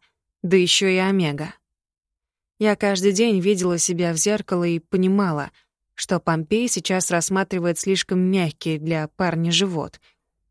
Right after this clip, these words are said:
Я никак не могла заставить тело стать хоть немного более накачанным. Когда я хорошо ела и тренировалась,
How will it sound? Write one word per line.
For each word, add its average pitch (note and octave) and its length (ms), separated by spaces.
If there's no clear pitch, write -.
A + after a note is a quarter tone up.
Я F3+ 260
никак F3+ 420
не G#3 100
могла G3+ 360
заставить F3+ 600
тело G#3 500
стать - 400
хоть F#3+ 260
немного F#3+ 480
более E3+ 400
накачанным. E3+ 720
Когда A3 260
я G3+ 180
хорошо G3+ 400
ела F#3+ 400
и D#3+ 140
тренировалась, F3+ 800